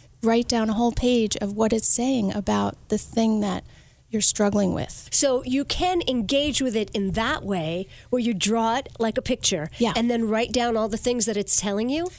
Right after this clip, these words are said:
Speaker 1: Yes, and that's actually helpful. So if someone, if a client of mine is really struggling with their career transition, I know it's because they're listening and believing and engaging with that inner voice that says, "Who are you to think? You're too old," or blah, blah, blah, "You can't do this."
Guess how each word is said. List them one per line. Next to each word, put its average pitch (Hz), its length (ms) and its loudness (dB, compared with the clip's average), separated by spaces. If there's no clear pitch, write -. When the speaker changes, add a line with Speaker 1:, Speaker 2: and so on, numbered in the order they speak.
Speaker 1:
Yes, 202 480 0
and 240 180 6
that's 285 220 2
actually 240 340 2
helpful. 254 460 0
So 214 240 2
if 226 180 0
someone, 285 400 2
if 220 140 -2
a 214 40 -10
client 285 300 0
of 233 80 -2
mine 208 240 -2
is 196 160 -2
really 247 220 2
struggling 208 480 0
with 196 180 -2
their 190 160 -2
career 294 320 0
transition, 185 720 0
I 233 140 4
know 226 460 4
it's - 160 -2
because 208 400 0
they're 196 180 0
listening 220 540 2
and 196 100 0
believing 196 640 0
and 190 200 -2
engaging 208 600 0
with 180 240 -4
that 185 280 -2
inner 233 240 4
voice 196 340 0
that 175 140 -2
says, 165 260 0
"Who 339 220 0
are 330 60 4
you 247 160 4
to 226 100 4
think? 185 360 0
You're 165 80 -2
too 349 200 0
old," 196 280 2
or 269 80 -2
blah, 226 180 -2
blah, 254 100 0
blah, 185 180 -4
"You 190 140 -4
can't 220 280 -4
do 202 160 0
this." 185 260 0